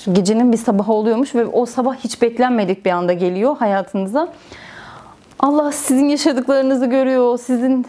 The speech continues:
her zaman yanınızda ve size o gün, bir gün o mucizeyi veriyor. Ya kimse ümitsiz olmasın. "Ya benim başıma bunlar geldi, artık her şey bitti." demesin. Geleceğim için, yani çocuklarım için, kendim için çıktım. Orada yaşamak istemedim yani. Ya,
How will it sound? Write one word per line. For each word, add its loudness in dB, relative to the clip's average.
her 2
zaman 0
yanınızda 0
ve 0
size 0
o 0
gün, 0
bir 2
gün 0
o 0
mucizeyi 2
veriyor. 0
Ya -2
kimse -4
ümitsiz -2
olmasın. 0
"Ya 0
benim 2
başıma 0
bunlar 2
geldi, 0
artık -4
her 0
şey -2
bitti." -2
demesin. 0
Geleceğim 2
için, -4
yani 0
çocuklarım 2
için, -2
kendim 2
için -6
çıktım. -6
Orada 2
yaşamak 0
istemedim -2
yani. -4
Ya, 2